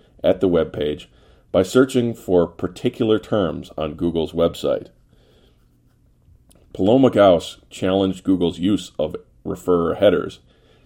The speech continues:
She filed a complaint in federal district court on behalf of herself and a punitive class of people who conducted a Google search and clicked on any of the resulting links within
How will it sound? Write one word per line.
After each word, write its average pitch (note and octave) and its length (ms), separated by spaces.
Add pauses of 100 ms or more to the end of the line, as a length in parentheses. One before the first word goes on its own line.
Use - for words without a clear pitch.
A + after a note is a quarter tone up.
(180)
She - 160
filed B2 340
a A2+ 40
complaint F2 480
in E2+ 140
federal F2+ 360
district E2+ 400
court F#2+ 400
on D#2+ 160
behalf D#2+ 340
of E2 60
herself E2+ 580 (420)
and F2 120
a F2 60
punitive B2 520
class E2+ 380
of - 160
people F2 420 (340)
who F#2+ 120
conducted F#2 640
a E2 80
Google G2 340
search D#2 380
and D#2+ 160
clicked - 420
on D#2 140
any D#2 160
of D#2 120
the F2 100
resulting F#2 580
links F#2+ 500
within E2 380